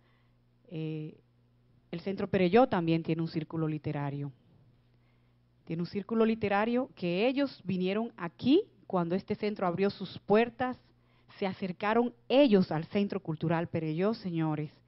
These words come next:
como a los seis meses de nosotros inaugurar. Qué buena memoria tiene Julia.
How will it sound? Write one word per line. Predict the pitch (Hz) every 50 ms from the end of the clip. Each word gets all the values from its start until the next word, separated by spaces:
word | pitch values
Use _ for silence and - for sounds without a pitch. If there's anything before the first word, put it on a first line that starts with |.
| _ _ _ _ _ - - _ _ _ _ _ _ _ _
como | - 180 180 196
a | 196
los | 208 202
seis | - 269 311 311
meses | 302 254 208 190 180 - 196
de | 185 190
nosotros | 196 196 - 202 190 - 202 202
inaugurar. | 196 190 180 180 175 170 170 165 160 156 151 151 - _ - -
Qué | - 214
buena | 214 254 269 247 240
memoria | 226 226 214 214 220 220 208 196 190 196 196 196
tiene | - 214 208 214 220
Julia. | 196 202 202 190 175 170 170 170 170 170